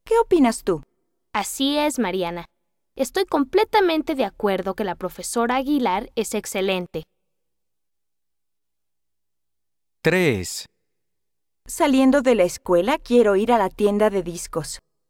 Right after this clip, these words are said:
Speaker 1: Quiero comprar el último disco compacto de Maná. Son el mejor grupo de rock en español.
Speaker 2: Nada de eso. El mejor grupo de rock en español es La Guitarra de Bronce.
Speaker 3: Cuatro.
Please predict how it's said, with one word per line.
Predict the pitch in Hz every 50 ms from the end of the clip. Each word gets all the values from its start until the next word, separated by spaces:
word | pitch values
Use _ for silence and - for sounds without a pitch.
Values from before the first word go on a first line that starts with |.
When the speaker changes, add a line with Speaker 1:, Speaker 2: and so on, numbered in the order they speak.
| _ _ _ -
Speaker 1:
Quiero | - 214 190 185 185
comprar | - 190 180 165 - 185 185 185 185
el | 180 180 190
último | 254 330 415 - - 381 349 254 202
disco | - 247 262 - - - 233
compacto | - - 165 165 - - 233 302 - - 320 294
de | 294 247
Maná. | 208 175 180 175 185 170 156 - _ _ _ _ _ _ _ _ _
Son | - - - 370 349 381
el | 349 277
mejor | 240 202 196 - - - 359 415 381
grupo | 277 294 302 311 - 247 214
de | 180 185 170
rock | 180 196 190 -
en | 196 185
español. | 175 160 - - 170 165 165 170 165 156 156 151 _ _ _ _ _ _ _ _ _ -
Speaker 2:
Nada | 294 320 370 427 539 - 587 494
de | 370 320 262 240 226 220 214
eso. | 202 - - - 214 190 190 185 - _ _ _ _ _ _ _ _ _
El | - 302 294
mejor | 330 349 339 - - 494 508 403
grupo | 359 349 339 330 - 359
de | 311 277 226
rock | 196 202 214 220 -
en | 254 233 214
español | 190 - - 190 185 190 185 190 220 277 - - -
es | 233 247 254 254
La | 262 240
Guitarra | 226 214 208 - - 262 277 294 330 330
de | 311 262 208
Bronce. | 180 196 196 190 180 180 175 - - 170 170 - _ _ _ _ _ _ _ _ _ _ _ _ _ _ _ _ _ _ _ _ _ _ _ _ _ _ _ _ _ _ _ _ _ _ _ _ _ _ _ _ _ _ _ _ _ _ _ _ _ _ _ _ _ _ _ _ _ _ -
Speaker 3:
Cuatro. | - 143 156 170 165 - - 107 98 90 82 80